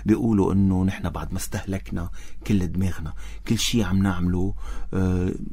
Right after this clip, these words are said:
مستهلكين جزء صغير من دماغنا. بس أنا ما كنت، ما بعرف شو هالجزء الصغير وشو هالجزء الكبير، وقديش بعد بده يحمل هالدماغ البشري إذا هالقد طاقته. يعني إذا هالقد عم نستهلك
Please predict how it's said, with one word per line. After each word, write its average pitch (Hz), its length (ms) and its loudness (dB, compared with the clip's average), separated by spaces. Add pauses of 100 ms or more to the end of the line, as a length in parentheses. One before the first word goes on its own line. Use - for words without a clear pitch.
(160)
مستهلكين 104 840 2 (200)
جزء 101 340 0
صغير 101 420 6
من 85 220 4
دماغنا. 82 400 -2 (400)
بس - 160 -2
أنا 135 140 4
ما 120 120 6
كنت، - 300 2 (100)
ما 127 160 2
بعرف 117 380 4
شو 127 160 4
هالجزء 104 440 4
الصغير 120 480 6 (240)
وشو - 200 8
هالجزء 117 440 6
الكبير، 113 580 6 (200)
وقديش 135 380 8
بعد 135 220 4
بده 104 180 4
يحمل 120 280 4
هالدماغ 120 420 6
البشري 139 520 4 (220)
إذا 160 220 8
هالقد 180 340 8
طاقته. - 400 4 (260)
يعني 113 340 6 (160)
إذا 165 280 8
هالقد 156 480 6 (280)
عم 143 180 8
نستهلك 139 420 4